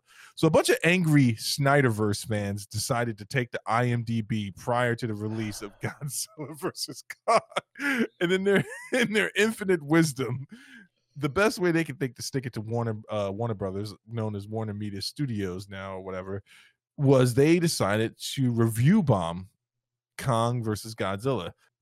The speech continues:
thus giving into the narrative that they're a bunch of sweaty, angry, toxic fans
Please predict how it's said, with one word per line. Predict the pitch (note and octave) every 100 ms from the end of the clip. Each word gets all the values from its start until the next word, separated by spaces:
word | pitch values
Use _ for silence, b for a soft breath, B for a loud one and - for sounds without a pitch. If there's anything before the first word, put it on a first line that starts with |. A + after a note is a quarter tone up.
| A2
thus | C3 D3
giving | C#3 D3 C#3
into | C3 B2+
the | A2+
narrative | A2 B2 B2+ A2 G#2
that | G#2+ F#2+
they're | A#2
a | A2
bunch | A2 A2
of | F#2
sweaty, | - A#2+ A#2+ B2 -
angry, | A2 A#2+ A2 G#2
toxic | - A#2+ A#2 C#3 - -
fans | - - C3+ A2+ G#2 G#2